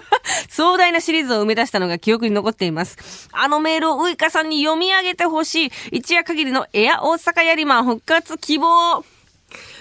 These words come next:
もうタイトルだけで面白いね。エア大阪やりまん。<laughs> で、エア、エアっ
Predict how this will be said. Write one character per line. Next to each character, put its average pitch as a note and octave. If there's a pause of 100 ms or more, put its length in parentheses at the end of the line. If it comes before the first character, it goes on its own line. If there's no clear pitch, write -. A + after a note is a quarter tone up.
(120)
も G3+
う -
タ -
イ F#4+
ト F4+
ル E4+
だ E4+
け D4+
で A#3+
面 F#3
白 F#3+
い F3
ね。 E3+
エ G3+
ア B3
大 A#3+
阪 A3
や F#3+
り F#3
ま E3+
ん。 E3
<laughs> - (2500)
で、 B3
エ C#4+
ア、 - (840)
エ F#4
ア G#4+
っ -